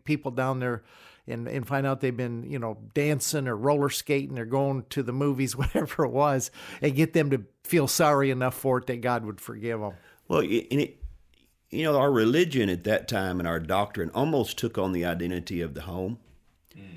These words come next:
Speaker 2: And, you know, p-, he, he was talking about how, you know, you love Jesus and you're scared to death of God.
Speaker 3: Mm.
Speaker 2: It was almost like you love mama
Speaker 1: Yeah.
Speaker 2: and you're afraid of daddy.
Speaker 1: Yeah, that's a good
Speaker 2: 'Cause
Speaker 1: one.
Speaker 2: every time you got in trouble,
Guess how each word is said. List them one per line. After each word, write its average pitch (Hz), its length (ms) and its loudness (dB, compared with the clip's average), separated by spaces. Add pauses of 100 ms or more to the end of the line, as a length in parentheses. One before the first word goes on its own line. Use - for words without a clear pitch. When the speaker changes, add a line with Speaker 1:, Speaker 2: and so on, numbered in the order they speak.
(340)
Speaker 2:
And, 95 640 0 (720)
you 110 100 -2
know, 90 120 -4
p-, - 120 -14 (120)
he, 110 240 -4
he 107 140 -4
was 110 140 -2
talking 110 340 0
about 92 260 0
how, 87 400 -2 (380)
you 110 140 -4
know, 95 60 -2
you 90 120 -2
love 110 240 4
Jesus 90 540 2
and 98 100 -12
you're 90 100 -8
scared 113 280 -2
to 87 140 -6
death 92 160 -4
of 71 100 -12
God. 80 360 -4 (220)
Speaker 3:
Mm. 98 40 -20 (140)
Speaker 2:
It 107 80 0
was 90 140 -2
almost 160 340 2
like 98 300 2
you 92 200 0
love 117 220 4
mama 104 480 2 (500)
Speaker 1:
Yeah. 113 240 -4
Speaker 2:
and 101 100 0
you're 90 100 0
afraid 104 300 0
of 78 80 -8
daddy. 85 280 0
Speaker 1:
Yeah, 104 180 -6
that's 107 160 -10
a - 40 -18
good 117 140 -6
Speaker 2:
'Cause 123 160 2
Speaker 1:
one. - 40 8
Speaker 2:
every 175 100 6
time 160 160 4
you 131 60 4
got 123 180 6
in 95 60 -4
trouble, 104 520 2